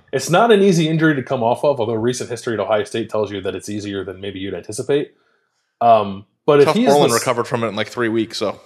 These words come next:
Speaker 1: If he's, if he, if Cam Brown is, like, the slightest bit slowed down still as he comes back from that injury, can Ryan Watts, can Legend Cavazos, J K Johnson, Jordan Hancock, Denzel Burke,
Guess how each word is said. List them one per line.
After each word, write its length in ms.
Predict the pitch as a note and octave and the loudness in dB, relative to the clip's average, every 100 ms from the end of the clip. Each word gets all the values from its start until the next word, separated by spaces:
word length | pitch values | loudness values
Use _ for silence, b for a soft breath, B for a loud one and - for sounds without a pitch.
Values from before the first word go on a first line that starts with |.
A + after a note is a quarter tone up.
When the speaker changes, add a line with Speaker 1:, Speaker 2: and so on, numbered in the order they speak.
| - | -6
Speaker 1:
If 160 | C3 - | -6 2
he's, 380 | G#3+ F3+ G#3 | 4 4 0
if 180 | C#3+ C#3 | 0 2
he, 140 | G#3 F3+ | 2 0
if 160 | C#3+ | -2
Cam 240 | - G#3+ F#3 | -2 0 2
Brown 220 | C#3+ D3 | 2 0
is, 120 | A2+ | -2
like, 180 | A#2 - | -4 -4
the 80 | G#2+ | -8
slightest 640 | - - C3+ C3+ B2 - | -8 -2 0 0 -4 -6
bit 160 | A#2+ | -8
slowed 400 | A2 - G#2+ G#2+ | -6 -6 -4 -4
down 300 | G2 G#2 A2+ | -4 -6 -6
still 280 | G2+ G2+ F#2+ | -6 -8 -6
as 80 | F#2+ | -8
he 80 | G2 | -10
comes 200 | A2 G2+ | -10 -6
back 240 | G2 G2+ | -4 -4
from 80 | - | -6
that 100 | F2 | -10
injury, 460 | G2 G#2 F2 E2 E2 _ _ _ _ _ _ _ - | -8 -8 -8 -10 -16 _ _ _ _ _ _ _ -6
can 200 | B2+ A2+ | -4 -2
Ryan 320 | G2+ F#2 F2 | -2 -2 -4
Watts, 540 | E2 E2 - - - _ | -6 -6 -10 -12 -16 _
can 160 | A#2+ | -4
Legend 280 | A2+ F#2 E2+ | -2 -4 -8
Cavazos, 520 | F2 F2 E2+ E2+ D#2+ | -6 -4 -4 -8 -14
J 160 | - G2 | -6 -6
K 240 | F#2+ F#2 | -6 -8
Johnson, 500 | E2+ D#2+ E2 - E2+ E2 | -8 -12 -12 -16 -18 -12
Jordan 280 | F#2 E2+ E2 | -10 -10 -12
Hancock, 540 | F2+ E2+ F2 D#2+ - | -16 -10 -8 -8 -10
Denzel 400 | - F2 F2 E2 | -12 -8 -6 -6
Burke, 320 | F#2 E2 - | -4 -6 -10